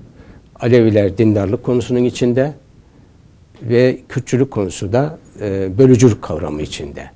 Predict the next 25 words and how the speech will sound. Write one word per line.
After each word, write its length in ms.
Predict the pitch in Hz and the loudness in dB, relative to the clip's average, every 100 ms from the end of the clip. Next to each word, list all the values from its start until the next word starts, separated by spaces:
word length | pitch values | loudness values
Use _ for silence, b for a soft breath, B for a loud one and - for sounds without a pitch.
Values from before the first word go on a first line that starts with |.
| _ _ - | _ _ -16
E, 60 | 85 80 78 76 - | -14 -12 -12 -14 -14
bir 180 | 104 101 | -8 -2
devletin 500 | 113 107 104 147 123 | 0 0 -2 -4 0
önemli 400 | 120 120 120 107 | 2 4 2 0
bir 60 | |
gündemi 420 | 98 98 82 80 | -6 -6 -6 -8
oldu. 420 | 71 69 69 127 - b b b b b b - | -8 -12 -10 -10 -12 b b b b b b -6
Ve 240 | 120 104 | -2 0
bu 160 | 117 294 | 0 2
iki 440 | 160 - - 240 | 2 2 4 4
kavram, 600 | - 123 110 113 147 185 - - _ - | 4 2 4 4 4 2 -6 -20 _ -12
e, 120 | 98 85 82 78 78 78 80 - b b b - | -10 -8 -10 -10 -12 -14 -16 -20 b b b -18
devletin 960 | 120 101 123 127 123 123 156 151 127 104 | -8 2 6 6 4 4 2 2 -2 2
güvenlik 500 | 127 139 139 170 - - | 6 8 10 8 4 -4
algısında 880 | 110 98 98 - 107 95 120 151 - | -2 -2 -4 -4 -4 0 0 0 -4
önemli 540 | 117 120 113 117 139 127 | -2 0 0 2 2 2
ve 160 | 98 | 0
belirleyici 560 | 107 110 107 107 98 92 | 0 0 0 0 -4 -8
bir 120 | 80 | -8
yer 200 | 80 78 | -8 -10
tuttular. 640 | - - - - - - _ _ b b b b b b b b b _ - _ - | -12 -16 -14 -14 -14 -18 _ _ b b b b b b b b b _ -20 _ -4
Cumhuriyetin 440 | 135 139 143 147 | 2 4 6 4
başından 520 | 135 - 143 139 131 | 2 0 0 4 4
bu 60 | 104 | 2
yana 300 | 78 67 69 | -4 -6 -12